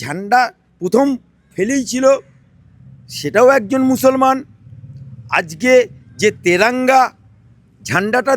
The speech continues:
দেখছে, সেটাও অঙ্কন করেছিল এবং রং দিয়েছিল, সেটাও মেহরুন্নিসা,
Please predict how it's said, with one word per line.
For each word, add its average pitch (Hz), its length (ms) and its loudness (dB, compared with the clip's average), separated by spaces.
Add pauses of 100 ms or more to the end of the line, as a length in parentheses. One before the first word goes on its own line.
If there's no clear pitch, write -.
দেখছে, 247 320 0 (760)
সেটাও 254 560 2 (1400)
অঙ্কন 226 400 0 (160)
করেছিল 226 400 0 (840)
এবং 226 200 2 (960)
রং 151 300 0 (140)
দিয়েছিল, 220 360 0 (400)
সেটাও 240 360 2 (480)
মেহরুন্নিসা, 247 680 2